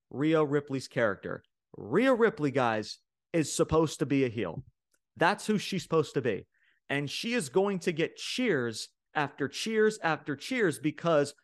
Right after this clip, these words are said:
Ronda, or excuse, Ronda Rousey, Charlotte Flair, as we get closer to Mania,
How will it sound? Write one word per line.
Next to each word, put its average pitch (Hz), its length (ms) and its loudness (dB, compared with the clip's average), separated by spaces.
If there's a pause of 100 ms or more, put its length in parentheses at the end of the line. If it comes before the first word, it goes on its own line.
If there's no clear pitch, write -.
(600)
Ronda, 202 400 0
or 151 420 0
excuse, - 300 -8
Ronda 110 280 -6
Rousey, 101 420 -2 (420)
Charlotte 233 520 4
Flair, 117 600 0 (120)
as 165 240 0
we 190 100 0
get 180 300 0
closer 196 520 0
to 185 200 -6
Mania, 123 500 -4